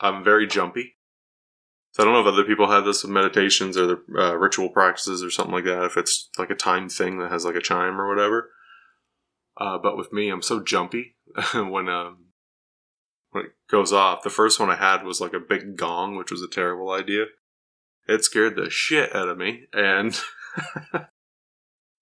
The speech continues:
I was, like, shook. It scared me so bad. It just totally kills the, uh, kills the feeling. I get this nice zen feeling of floating around in my aura and essence and whatever,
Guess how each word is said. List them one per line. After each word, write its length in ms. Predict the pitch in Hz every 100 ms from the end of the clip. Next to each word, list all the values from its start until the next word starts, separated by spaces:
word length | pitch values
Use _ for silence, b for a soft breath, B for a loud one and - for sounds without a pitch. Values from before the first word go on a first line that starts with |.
| _ _ _ -
I 140 | 101
was, 160 | 98 90
like, 360 | 101 101 92
shook. 380 | - - 123 107
It 160 | 92 -
scared 300 | - 101 104
me 60 |
so 180 | 90 95
bad. 300 | 90 87 90
It 120 | 90
just 220 | 90 90 - _
totally 360 | - 104 95 92
kills 400 | - 98 92 90
the, 200 | 92 90
uh, 240 | 90 95 _ _ _ _ _ -
kills 300 | 110 104 92
the 40 |
feeling. 460 | 90 104 101 92 92
I 160 | 92 90 _ -
get 180 | 107 98
this 140 | 92
nice 260 | 101 95 82
zen 240 | 95 98
feeling 420 | - 95 90 95
of 100 | 92 90 - b b b b b b b b - -
floating 320 | 117 110 104 101
around 500 | 98 101 98 98 98
in 60 |
my 200 | 92 90
aura 380 | 92 104 98 92
and 140 | 87
essence 500 | 98 98 - 90 -
and 300 | 95 87 85 85 _ 90 _ _
whatever, 520 | - 92 98 98 92